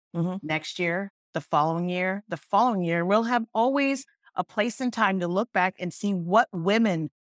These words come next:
Speaker 2: were doing and what women felt like during this emergence and on into thriving. You know, I look off in the future and go, "This, we, we're, we will really have a true snapshot." Um, and I think that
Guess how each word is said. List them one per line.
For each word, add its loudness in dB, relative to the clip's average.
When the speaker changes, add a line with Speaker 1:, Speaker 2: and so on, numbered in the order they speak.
Speaker 2:
were 2
doing 0
and 0
what 2
women 2
felt 0
like -2
during 4
this -4
emergence -4
and 2
on 4
into 0
thriving. 0
You 0
know, 4
I 6
look 2
off 4
in -10
the -10
future -2
and 0
go, 2
"This, -2
we, -2
we're, 0
we -2
will -2
really 0
have 0
a -6
true -4
snapshot." -2
Um, 4
and 2
I 2
think -2
that 2